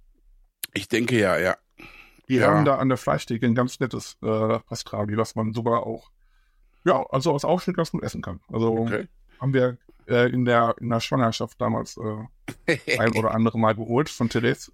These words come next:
Speaker 2: Und,
Speaker 1: Ach, ach,
Speaker 2: ähm,
Speaker 1: ach so,
Speaker 2: extra
Speaker 1: wo
Speaker 2: gefragt
Speaker 1: Therese
Speaker 2: wegen
Speaker 1: schwanger war, nicht wo du schwanger warst. <laughs>
Speaker 2: Äh, ich bin ja immer schwanger, wenn man danach geht. Aber, äh, nee, und da hatten wir sogar noch mit denen, also mit dem, mit dem Hersteller gesprochen, äh, bei wie viel Grad und so weiter,
Speaker 1: Mhm.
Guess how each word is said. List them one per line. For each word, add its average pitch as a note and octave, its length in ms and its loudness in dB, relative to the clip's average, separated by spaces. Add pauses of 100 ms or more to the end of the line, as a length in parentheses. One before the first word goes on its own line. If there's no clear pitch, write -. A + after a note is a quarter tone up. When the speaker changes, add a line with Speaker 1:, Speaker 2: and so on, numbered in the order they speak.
Speaker 2:
Und, - 120 -2
Speaker 1:
Ach, - 140 2
ach, - 60 0
Speaker 2:
ähm, A2 180 4
Speaker 1:
ach F#2+ 100 2
so, - 100 2
Speaker 2:
extra C3+ 180 4
Speaker 1:
wo A#2+ 40 2
Speaker 2:
gefragt B2+ 300 4
Speaker 1:
Therese D#3 160 2
Speaker 2:
wegen C#3+ 100 4
Speaker 1:
schwanger C3+ 340 2
war, B2 100 4
nicht E3 160 2
wo E3 100 2
du D#3+ 260 2
schwanger F2+ 340 0
warst. C2 360 -2 (300)
<laughs> - 240 0
Speaker 2:
Äh, A#2 160 4
ich - 100 -4
bin C#3 100 2
ja C3+ 60 6
immer B2+ 200 4
schwanger, G#2+ 340 0
wenn A2+ 80 0
man A2+ 100 2
danach A2+ 260 -2
geht. - 220 -8 (600)
Aber, A#2+ 640 2
äh, B2+ 40 -2 (1040)
nee, C#3 180 4
und B2 360 -2 (280)
da C3+ 60 2
hatten C#3+ 120 2
wir E3 80 4
sogar C#3+ 240 0
noch D3 80 -6
mit C#3+ 180 -2
denen, C#3+ 180 0
also A#2 120 -2
mit A#2 120 -2
dem, A#2 220 -2
mit A#2 120 -4
dem A2+ 100 0
Hersteller C3 400 -2
gesprochen, B2+ 540 -6
äh, A#2+ 60 -4
bei A2+ 200 -6
wie A#2+ 60 -4
viel A#2 140 -8
Grad A#2+ 340 -2
und B2+ 100 -14
so C3 120 -12
weiter, B2 360 -2 (500)
Speaker 1:
Mhm. C#3 140 2